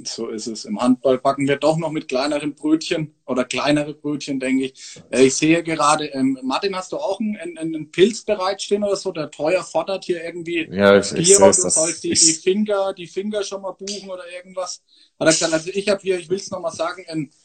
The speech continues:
Speaker 1: eine, kannst du dir vielleicht auch mal anschauen, die Rimparer Wölfe haben so eine schöne Aktion gemacht, Wolfsmilch von der Distelhäuser Brauerei. Du musstest dir jetzt spiegelverkehrt anschauen, das
Speaker 2: Ja,
Speaker 1: hab ich mir
Speaker 2: ja.
Speaker 1: heute mal eingeschenkt. Also ich mach mal einen Schluck
Speaker 2: Sieht
Speaker 1: auf
Speaker 2: gut
Speaker 1: alle, die
Speaker 2: aus.
Speaker 1: zuschauen.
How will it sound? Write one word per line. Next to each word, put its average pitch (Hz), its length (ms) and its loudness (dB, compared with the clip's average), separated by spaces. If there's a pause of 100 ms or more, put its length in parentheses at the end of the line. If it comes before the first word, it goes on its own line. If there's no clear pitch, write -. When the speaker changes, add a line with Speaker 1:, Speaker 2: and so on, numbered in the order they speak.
(260)
Speaker 1:
eine, 147 280 -2 (360)
kannst 156 260 -2
du 180 60 -4
dir 175 120 0
vielleicht 151 320 -2
auch 165 80 -6
mal 190 160 0
anschauen, 151 260 -8
die 147 60 -8
Rimparer 156 520 -6
Wölfe 170 260 -8
haben 170 140 -10
so 165 140 -14
eine 156 180 -6
schöne 165 300 -2
Aktion 170 340 -4
gemacht, 180 340 -4
Wolfsmilch 196 580 2
von 185 140 -2
der 165 120 -4
Distelhäuser 160 560 -4
Brauerei. 139 540 -6
Du 170 100 -6
musstest 165 360 -12
dir 151 120 -2
jetzt - 220 -10 (220)
spiegelverkehrt 170 720 -2
anschauen, 151 380 -4
das 131 80 -2
Speaker 2:
Ja, 110 100 8
Speaker 1:
hab 139 60 2
ich 135 60 -4
mir 139 100 -2
Speaker 2:
ja. 131 60 0
Speaker 1:
heute - 120 -2
mal - 80 -6
eingeschenkt. - 560 -6
Also 160 220 6
ich 165 80 0
mach 190 160 6
mal 202 140 0
einen 196 60 -4
Schluck 196 260 4
Speaker 2:
Sieht 196 160 4
Speaker 1:
auf - 40 -8
Speaker 2:
gut 240 160 6
Speaker 1:
alle, 101 120 6
die 180 40 2
Speaker 2:
aus. - 160 0
Speaker 1:
zuschauen. 180 460 -4